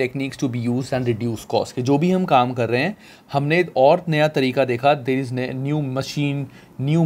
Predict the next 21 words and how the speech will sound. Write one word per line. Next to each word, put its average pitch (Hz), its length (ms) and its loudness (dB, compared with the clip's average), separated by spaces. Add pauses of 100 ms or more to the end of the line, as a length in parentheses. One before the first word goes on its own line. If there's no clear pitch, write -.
(120)
method 143 340 0
by 123 200 6
which 131 320 -6
the 131 60 -4 (100)
work 127 260 -2
can 117 200 -2
be 117 100 -2
done, 135 180 -2 (280)
ताकि 120 260 2
हमारी 127 260 2
कॉस्ट 117 380 0
भी 156 80 0
रिड्यूस 143 440 -4
हो 190 60 0
और 123 240 2
हमारा 120 400 0
more 127 140 -2
effective 120 440 -4
जल्दी 117 360 0
काम 90 220 -4
हो। - 160 -18